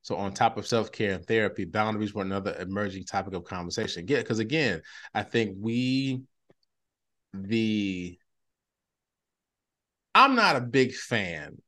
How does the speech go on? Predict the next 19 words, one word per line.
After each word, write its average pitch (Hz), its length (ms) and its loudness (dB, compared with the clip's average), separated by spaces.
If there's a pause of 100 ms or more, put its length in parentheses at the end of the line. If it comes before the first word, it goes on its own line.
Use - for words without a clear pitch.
(140)
of, 101 180 0
like, 92 300 0
saying 82 680 -4 (260)
you 123 80 -4
should 110 140 -4
tell 110 300 2
your 98 200 0
partner 87 680 -2 (120)
everything 90 460 -6
or 82 80 -10
they 95 140 -4
have 95 260 -2
us 87 160 -4
full - 160 -12
access. - 460 -10
He-, - 220 -20
he-, - 300 -4
here's 196 380 0
why. 85 260 -6